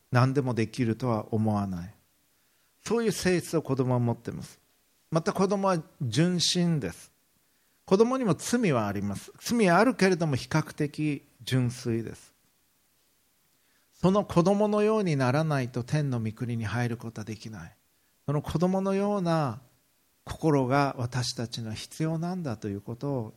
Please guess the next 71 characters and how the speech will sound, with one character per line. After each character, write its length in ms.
イ 60
エ 60
ス 100
様 200
は 60
思 200
い 40
起 80
こ 120
さ 140
せ 140
て 120
く 140
れ 60
ま 140
す。 140
私 240
た 120
ち 100
日 160
々 100
の 160
生 200
活 280
の 100
中 280
で 380
大 200
学 280
に 80
行 100
っ 20
て 120
学 320
ん 80
だ 120
り、 120
あ 100
る 60
い 40
は 40
社 160
会 180
に 100
出 120
て 80
働 420
い 40
た 160
り、 140
あ 120
る 80
い 40
は 40
近 220
所 100
付 180
き 140
合 60
い 60
が 120
あ 20
っ 100
た 120
り、 80
仕 160
事 240
を 80
し 100
た 160
り、 160